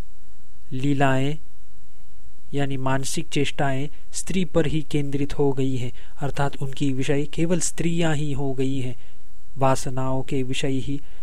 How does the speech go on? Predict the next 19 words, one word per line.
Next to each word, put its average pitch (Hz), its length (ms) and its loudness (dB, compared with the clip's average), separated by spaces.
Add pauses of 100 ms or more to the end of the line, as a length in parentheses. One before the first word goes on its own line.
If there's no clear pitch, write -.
(220)
लक्ष्य 151 360 0
हो 139 240 0
गए 131 260 0
हैं, 123 180 0 (300)
यानी 135 300 0
विषयों 156 480 0
की 147 360 -2
ओर 143 280 2
ही 156 200 0
वासनाएं 131 640 0
दौड़ती 131 420 0
हैं। 127 200 0 (880)
आत्मस्फूर्ति 156 800 0
रूप 147 320 0
चमत्कार 147 720 0
नष्ट 147 320 0
हो 135 200 0
गया 131 260 0
है। 123 140 -2